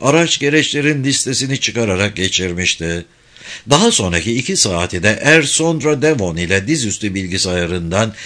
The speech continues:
Helsinki ve Saint Petersburg'un haritalarını inceleyerek geçirmiş,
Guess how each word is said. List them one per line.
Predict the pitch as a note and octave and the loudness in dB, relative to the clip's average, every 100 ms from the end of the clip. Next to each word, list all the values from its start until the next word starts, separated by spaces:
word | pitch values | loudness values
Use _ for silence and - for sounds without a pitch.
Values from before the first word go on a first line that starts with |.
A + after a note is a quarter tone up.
| - | -4
Helsinki | - E3 D#3+ E3+ F3+ E3 D#3+ | 4 4 6 2 2 2 2
ve | D3+ | 2
Saint | D3+ D3+ C#3+ | 2 0 0
Petersburg'un | C#3 C#3+ D3 C#3 A#2+ C#3+ A#2+ C#3 | -2 0 0 0 -2 -2 -2 0
haritalarını | B2 D#3 B2 C3+ B2+ C3 | 0 -2 -2 -2 -2 -2
inceleyerek | B2 A2+ G2 F#2 F2 G#2 A#2 | -2 -2 -2 0 2 2 2
geçirmiş, | F#2 A2+ A2 A2+ A2 A2+ - | 0 0 0 0 -2 -2 -4